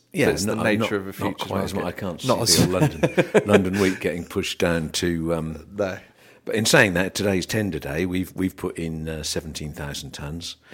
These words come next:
Speaker 2: Yeah.
Speaker 1: Um, and there's another, I think, eight and a half thousand coming, some retenders, but largely
Speaker 2: Mm.
Speaker 1: Scottish, Kent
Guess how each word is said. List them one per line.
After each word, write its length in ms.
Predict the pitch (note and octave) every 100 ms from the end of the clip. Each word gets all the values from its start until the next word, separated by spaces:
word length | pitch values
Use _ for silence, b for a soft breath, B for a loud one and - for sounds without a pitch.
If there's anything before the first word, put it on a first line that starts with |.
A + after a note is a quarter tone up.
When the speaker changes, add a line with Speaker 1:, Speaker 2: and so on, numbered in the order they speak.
| A#2+ B B
Speaker 2:
Yeah. 80 | D#2 D#2+ D#2
Speaker 1:
Um, 240 | D#2+ D2+ D2+ _ - _
and 640 | E2 D#2+ D#2+ D#2 D#2+ D2+ -
there's 320 | D#2+ D#2 D#2
another, 560 | D#2+ E2 E2 D#2+ D#2 D2+ b b b b b b
I 60 | E2
think, 180 | E2+ D#2+ -
eight 160 | F2+ -
and 80 |
a 40 | E2
half 260 | E2 E2
thousand 420 | - D#2+ D#2 C#2+ C#2+
coming, 300 | E2 D#2+ D2+
some 260 | - E2+
retenders, 720 | D#2 E2 - D#2+ D2+ D2+ D2+ -
but 140 | D#2
largely 600 | E2+ E2 D#2+ - D2 D2+
Speaker 2:
Mm. 100 | D2
Speaker 1:
Scottish, 600 | - - D2+ - D#2 -
Kent 500 | - - D2+ D#2 -